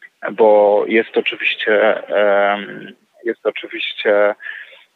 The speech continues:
e, tych rejsów po prostu o wiele mniej w sezonie zimowym, ale, ale że na kolejny sezon letni, e, będzie duża poprawa jakby również i w tym zakresie.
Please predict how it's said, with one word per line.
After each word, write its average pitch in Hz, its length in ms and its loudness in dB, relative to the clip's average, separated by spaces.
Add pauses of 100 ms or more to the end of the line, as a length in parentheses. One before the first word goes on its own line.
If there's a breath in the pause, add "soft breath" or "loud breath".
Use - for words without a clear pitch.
(180)
e, 104 400 2
tych - 220 -10
rejsów 117 300 0
po 110 120 2
prostu 110 440 -2
o 110 60 2
wiele 113 240 2
mniej 139 320 -2
w - 120 -18
sezonie 104 340 -4
zimowym, 104 460 -2
ale, 113 420 4
ale 113 160 4
że 117 100 -8
na 113 100 -2
kolejny 120 480 0
sezon 107 440 -2
letni, 110 760 -6
e, - 120 -8 (920)
będzie 110 320 -2
duża 117 300 0
poprawa 101 480 0
jakby 98 200 -4
również 101 320 -10
i - 40 -14
w - 60 -20
tym 95 140 -10
zakresie. - 420 -6